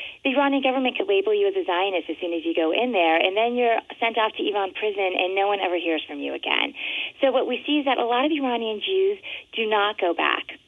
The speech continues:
They're too fearful of going back. Whether or not that is legitimate, 'cause I have had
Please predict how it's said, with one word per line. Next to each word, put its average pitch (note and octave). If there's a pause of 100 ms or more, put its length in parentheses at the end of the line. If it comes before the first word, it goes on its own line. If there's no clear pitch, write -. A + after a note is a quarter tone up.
(640)
They're A3+ (100)
too B3
fearful G3
of D#3+
going D#3+
back. F3
Whether C#4
or E4+
not A#3
that G3
is F3+
legitimate, F#3+
'cause -
I G3+
have G#3+
had G3